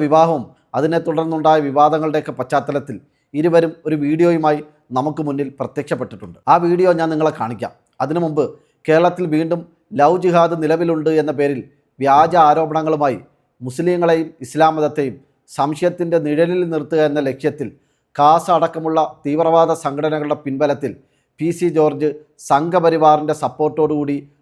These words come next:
പല വിധത്തിലുള്ള ആരോപണങ്ങളുമായി വീണ്ടും പ്രത്യക്ഷപ്പെട്ടിരിക്കുകയാണ്. ഇതിനിടയിൽ ഈനാമ്പച്ചിക്ക് മരപ്പട്ടി കൂട്ട് എന്ന് പറയുന്നത് പോലെ പി സി ജോർജിൻ്റെ നേതൃത്വത്തിൽ കേരളത്തിൽ ലവ്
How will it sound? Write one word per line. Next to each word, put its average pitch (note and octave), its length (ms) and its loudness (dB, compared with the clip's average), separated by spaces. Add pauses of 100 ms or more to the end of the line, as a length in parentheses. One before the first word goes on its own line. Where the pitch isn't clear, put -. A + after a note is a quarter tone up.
(180)
പല D3 200 4
വിധത്തിലുള്ള D3+ 440 0 (100)
ആരോപണങ്ങളുമായി C#3+ 720 0 (180)
വീണ്ടും D3 300 -4 (140)
പ്രത്യക്ഷപ്പെട്ടിരിക്കുകയാണ്. A#2 920 -10 (140)
ഇതിനിടയിൽ F3+ 420 2 (280)
ഈനാമ്പച്ചിക്ക് F3+ 580 -2 (120)
മരപ്പട്ടി E3+ 480 -2
കൂട്ട് E3 280 -4
എന്ന് D#3+ 200 -2
പറയുന്നത് D3+ 340 0
പോലെ D3 180 0 (380)
പി E3 180 -2
സി G3+ 100 -6 (100)
ജോർജിൻ്റെ F3 400 0 (100)
നേതൃത്വത്തിൽ D#3 480 -2 (340)
കേരളത്തിൽ F3+ 420 2 (120)
ലവ് E3 180 2